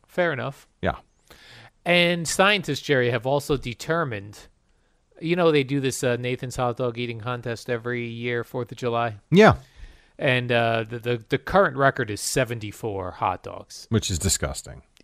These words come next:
Speaker 1: Eaten in, uh, I guess, in an hour. Is that how it is?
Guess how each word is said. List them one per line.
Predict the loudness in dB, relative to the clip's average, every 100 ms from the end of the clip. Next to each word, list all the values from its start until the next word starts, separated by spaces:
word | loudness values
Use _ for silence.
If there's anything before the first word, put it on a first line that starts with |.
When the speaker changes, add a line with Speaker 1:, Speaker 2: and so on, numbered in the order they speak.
| -8
Speaker 1:
Eaten | -6 -6 -6
in, | -6 -4
uh, | -4 -4
I | -4 -2
guess, | -2 -4
in | -8
an | -4
hour. | 0 0 0 -2
Is | -2
that | -4 -2
how | -2
it | -2
is? | -4 -6 -10